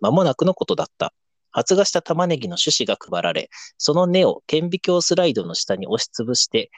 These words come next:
何でできているかを見た。生物学の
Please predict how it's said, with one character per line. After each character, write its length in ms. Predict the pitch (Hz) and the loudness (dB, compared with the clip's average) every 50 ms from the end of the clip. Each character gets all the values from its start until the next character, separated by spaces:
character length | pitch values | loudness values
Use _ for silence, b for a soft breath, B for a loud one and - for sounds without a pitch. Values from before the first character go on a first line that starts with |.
| b b - | b b -6
何 220 | 135 165 196 180 | -4 -2 0 0
で 100 | 123 95 | 0 -2
で 120 | 92 117 117 | -2 -4 -6
き 80 | - | -4
て 120 | - - 107 | -4 -4 -4
い 60 | 104 | -2
る 80 | 101 | -4
か 140 | - - 175 | -2 0 0
を 80 | 202 180 | 0 0
見 140 | 85 87 - | -2 -6 -8
た。 200 | - - - - _ _ _ _ b b b b _ | -10 -12 -12 -14 _ _ _ _ b b b b _
生 220 | - - 170 180 214 | -2 0 2 4 4
物 240 | 233 240 - 226 | 2 2 2 4
学 260 | 208 170 117 - - 90 | 4 4 2 0 -2 -4
の 180 | 101 101 - | -4 -6 -8